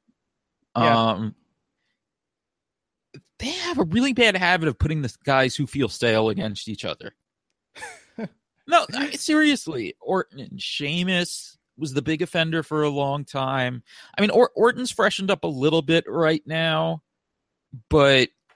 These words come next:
Speaker 2: Wyatt is the last guy he should be feuding with. He, he, he should be feuding with Styles when Styles is done with Cena.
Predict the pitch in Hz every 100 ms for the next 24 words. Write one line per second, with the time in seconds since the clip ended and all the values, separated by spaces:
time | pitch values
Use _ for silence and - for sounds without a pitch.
0 | _ _ _ _ - 165 180 190 180 170
1 | 131 139 120 - 101 - - - - -
2 | - - - - - _ _ - 143 160
3 | 170 170 _ _ _ _ _ - 208 226
4 | 208 202 220 208 208 - 190 160 160 147
5 | 147 151 127 117 113 113 104 - -